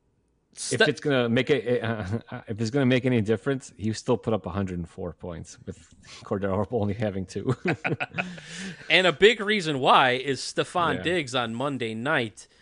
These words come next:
Speaker 2: Holy shit, twelve catches, a hundred and forty-eight yards, and three, count 'em, three touchdowns. Uh,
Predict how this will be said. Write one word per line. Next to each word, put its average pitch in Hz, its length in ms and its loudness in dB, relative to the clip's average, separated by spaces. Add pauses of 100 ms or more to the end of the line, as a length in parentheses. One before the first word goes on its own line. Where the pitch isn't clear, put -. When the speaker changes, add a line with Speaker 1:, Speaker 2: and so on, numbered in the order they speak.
(260)
Speaker 2:
Holy 233 500 2
shit, - 640 0
twelve 220 560 2
catches, 175 600 -2
a 123 100 -8
hundred 226 460 0
and 214 160 0
forty-eight 214 680 -2
yards, 170 500 0
and 139 300 -6
three, 233 760 0 (400)
count 220 360 -2
'em, 120 160 -6 (240)
three 294 680 -2
touchdowns. 117 1080 -2
Uh, 123 540 -4